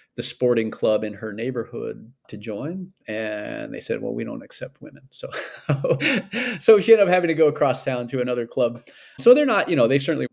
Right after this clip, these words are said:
weren't perfectly equitable, but I think more so than the United States and many other countries. And gosh, I don't know if skiing is such a part of Norwegian athletic culture, especially. And so maybe you had all these people with pretty impressive endurance bases anyway.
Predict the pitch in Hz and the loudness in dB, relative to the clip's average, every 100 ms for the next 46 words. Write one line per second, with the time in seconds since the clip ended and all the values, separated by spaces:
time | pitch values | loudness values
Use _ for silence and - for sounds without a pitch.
0 | 127 117 - 165 156 127 117 110 113 110 | -8 -8 -4 -2 -2 -2 -4 -4 -6 -2
1 | 110 139 185 139 131 135 135 120 117 117 | 0 0 0 -2 0 0 2 2 2 -2
2 | 107 107 98 98 - - 104 - 113 110 | -6 -8 -8 -10 -12 -16 -16 -18 -20 -20
3 | 117 - - 131 123 - - - _ - | -20 -20 -20 -20 -20 -20 -20 -20 _ -6
4 | 123 131 - 165 185 - 220 269 175 120 | -6 -6 -8 -10 -8 -4 0 0 0 -6
5 | 117 147 180 131 120 113 - - - - | -4 -2 -2 -4 -6 -8 -12 -20 -18 -14
6 | - - 117 135 151 131 - 131 127 120 | -12 -6 -4 -2 -2 -4 -4 -6 -4 -6
7 | - - 113 117 - 113 101 104 101 104 | -8 -6 -2 -2 -6 -10 -10 -10 -12 -14
8 | - 113 107 107 107 101 92 - 113 - | -10 -8 -6 -8 -10 -12 -10 -6 -6 -8
9 | 123 - 123 117 - 127 - 180 185 123 | -10 -10 -12 -12 -10 -10 -6 -6 -4 -4
10 | - 120 107 104 110 117 117 117 113 113 | -2 0 0 -2 -4 -2 -2 -2 -4 -8
11 | _ 110 - 117 113 104 - - 113 104 | _ -16 -8 -6 -6 -8 -12 -10 -8 -6
12 | 92 - _ _ 120 110 104 - 92 120 | -8 -10 _ _ -8 -8 -8 -8 -6 -4
13 | 107 - 101 98 101 117 110 - - 104 | -4 -4 -6 -6 -6 -6 -10 -12 -10 -8
14 | 107 - 98 92 127 165 214 | -8 -10 -10 -6 -4 -4 -6